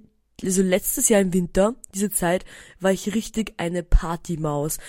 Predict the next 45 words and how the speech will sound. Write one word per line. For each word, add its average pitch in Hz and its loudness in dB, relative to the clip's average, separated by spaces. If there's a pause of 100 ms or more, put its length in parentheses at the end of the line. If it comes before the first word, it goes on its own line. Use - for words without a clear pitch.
(180)
Ich - -6
habe 214 2
mir 247 2
so 269 4
meine 254 0
Fotos - -2
durchgeschaut 208 -2 (320)
und 269 0
ich 233 -4
war 285 0
einfach 285 2
auf 330 0
so - 12
vielen 370 4
Partys 262 6
letztes 277 0
Jahr 262 4
im 330 0
Winter. 277 2 (400)
Ich - -2
war - -4
echt - -2
auf - -10 (160)
einigen 247 0 (580)
richtig, 254 2
also 233 2
nicht 262 0
nur 262 0
ein 233 -4
bisschen 254 0
fortgehen, 214 -4
sondern 220 -2
wirklich 226 -6
full 277 2
on 208 2
Party, 196 8
Party, 185 2 (380)
wo - -4
man 202 -2
richtig 214 -4
Party 208 2
macht 196 -8
bis - -6 (600)
krank 190 -2
waren. 165 -4